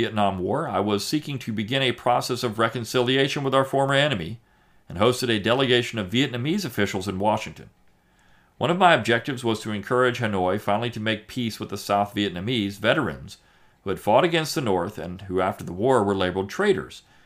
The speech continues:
denied any official recognition as veterans, and hundreds of thousands were imprisoned in re-education camps." This is a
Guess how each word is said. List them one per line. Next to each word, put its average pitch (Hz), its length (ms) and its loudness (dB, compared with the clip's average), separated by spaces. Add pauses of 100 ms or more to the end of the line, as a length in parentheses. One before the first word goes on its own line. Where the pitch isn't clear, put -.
(140)
denied 104 280 4
any 127 220 0
official 123 380 0
recognition 104 560 -2
as 85 100 -8
veterans, 90 600 0 (360)
and - 80 -12
hundreds 143 300 0
of 147 80 -4
thousands 143 480 6
were 110 100 4
imprisoned 101 480 0
in 95 120 -4
re-education 87 680 -2
camps." - 460 -14 (1900)
This 202 180 -2
is 135 100 -2
a 82 220 -2